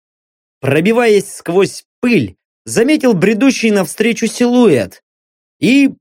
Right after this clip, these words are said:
подняв над головой трофей, силой обрушил его под углом на чужой шлем.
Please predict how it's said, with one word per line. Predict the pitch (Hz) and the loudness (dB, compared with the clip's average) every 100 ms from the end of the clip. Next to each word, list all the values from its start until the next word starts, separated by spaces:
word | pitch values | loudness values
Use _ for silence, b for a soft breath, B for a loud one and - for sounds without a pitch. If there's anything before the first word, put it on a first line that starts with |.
| _ | _
подняв | - 247 190 226 233 160 - | -4 -4 0 0 2 0 -4
над | 135 120 | -6 -4
головой | 113 151 175 180 185 135 | 0 0 0 0 0 0
трофей, | - 143 147 123 - 240 185 117 - _ _ | -2 -2 0 -4 -4 0 2 0 -6 _ _
силой | - - - 330 247 165 131 | -14 -12 -2 0 2 2 0
обрушил | 131 202 233 254 - 202 | 0 0 0 0 0 0
его | 190 180 | 2 0
под | - 156 147 | -2 -2 -2
углом | 147 240 262 196 | 0 2 2 0
на | 170 | -4
чужой | - 156 131 170 131 | -2 -4 0 0 0
шлем. | - 143 117 110 | -2 0 0 -4